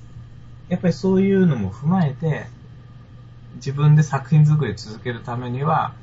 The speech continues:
売れる作品を常に作り続ける。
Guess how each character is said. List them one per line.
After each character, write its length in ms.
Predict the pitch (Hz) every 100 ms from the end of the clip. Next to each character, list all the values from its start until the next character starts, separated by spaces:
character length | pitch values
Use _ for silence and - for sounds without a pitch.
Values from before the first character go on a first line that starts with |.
| - - - -
売 80 | 110
れ 100 | 110
る 100 | 101
作 280 | - 87 -
品 220 | 98 110 113
を 100 | 82 - - - - - -
常 260 | - 127
に 120 | 87 78
作 220 | - 85
り 80 | 76
続 180 | 80 -
け 100 |
る。 60 | -